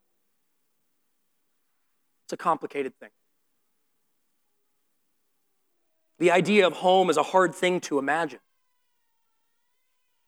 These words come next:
Because many of us come from family backgrounds where we experience the pain of a father or a mother who was absent.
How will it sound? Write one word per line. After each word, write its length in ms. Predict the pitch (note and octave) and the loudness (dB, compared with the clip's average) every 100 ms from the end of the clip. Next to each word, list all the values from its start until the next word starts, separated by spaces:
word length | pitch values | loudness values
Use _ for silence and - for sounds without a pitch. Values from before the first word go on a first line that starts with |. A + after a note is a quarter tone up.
| _ _ _ | _ _ _
Because 240 | - G3+ E3+ | 2 4 6
many 320 | G3+ A3 C4+ | 4 6 6
of 100 | A3 | 6
us 140 | F3+ | 4
come 260 | - A#3 A3+ | 0 2 2
from 200 | - F3 | 2 0
family 400 | - F#3+ G#3 F#3+ | 2 2 4 2
backgrounds 880 | C#3 C#3+ D#3+ F3 E3+ A#3 C4 - - _ _ _ _ _ _ _ _ _ _ | 2 0 2 0 0 -2 -8 -16 -20 _ _ _ _ _ _ _ _ _ _
where 140 | - F3+ | 2 4
we 160 | G#3+ | 4
experience 800 | G#3+ - - A3+ A#3 A#3+ A3 A3 | 2 0 -2 2 4 4 2 0
the 160 | - E3+ | 0 -2
pain 560 | - F#3+ G3 G#3 A#3 A3+ | -2 -6 0 2 2 2
of 100 | E3 | 0
a 80 | |
father 680 | D3+ - F3+ F#3 G#3 A#3+ A#3+ _ _ _ _ - | -2 0 2 4 4 2 -2 _ _ _ _ 0
or 100 | D#3 | 0
a 60 | |
mother 640 | C#3+ D3+ E3+ G3 B3 B3 B3 _ _ _ _ _ _ - | 2 2 2 4 2 0 -6 _ _ _ _ _ _ -4
who 60 | |
was 140 | F3+ - - | -2 -2 -2
absent. 420 | A#3+ G3+ - C3 | -4 -4 -8 -14